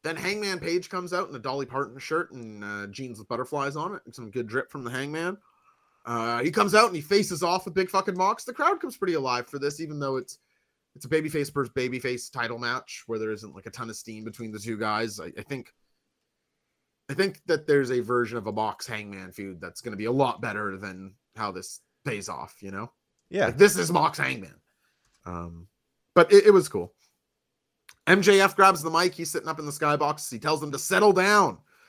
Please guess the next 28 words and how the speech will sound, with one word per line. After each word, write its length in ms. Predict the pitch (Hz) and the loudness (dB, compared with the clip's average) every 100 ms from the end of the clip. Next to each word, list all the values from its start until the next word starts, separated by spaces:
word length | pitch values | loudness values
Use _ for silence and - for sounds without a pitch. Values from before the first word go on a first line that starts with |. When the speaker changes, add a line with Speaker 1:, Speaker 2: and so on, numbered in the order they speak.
| _ _ _ | _ _ _
Speaker 1:
Uh, 420 | 110 113 107 104 | -6 -2 -2 -2
he 60 | 104 | -2
says 160 | 135 123 | -4 -4
he 80 | |
might 300 | 123 185 226 | 2 4 4
cash 360 | - 196 185 - | 2 2 2 2
in, 280 | 180 170 165 - _ _ | -2 -2 -8 -14 _ _
but 120 | 107 | -12
then 200 | 113 110 | -10 -6
Wheeler 360 | 131 190 185 175 | 0 4 6 4
Yuta 260 | 170 165 156 | 4 2 0
is 160 | 143 | -2
behind 420 | 139 135 131 131 | -4 -4 -4 -6
him 280 | 127 123 120 | -8 -10 -10
and 260 | 110 104 98 | -10 -12 -14
attacks 460 | 98 131 117 - - | -6 -2 -2 -4 -12
and 240 | 104 101 | -14 -10
sends 240 | 135 120 | -10 -10
M 180 | 117 110 | -10 -10
J 140 | 107 104 | -10 -10
F 140 | 92 | -10
sprawling. 640 | - - 104 101 101 95 90 _ _ _ _ | -12 -6 -6 -4 -8 -10 -16 _ _ _ _
Uh, 420 | 95 95 95 95 - | -12 -10 -10 -12 -12
and 100 | 107 | -10
that 80 | 110 | -8
was 140 | 123 | -6
Juice 180 | 143 147 | -8 -8
Mox. 300 | 160 - _ | -10 -10 _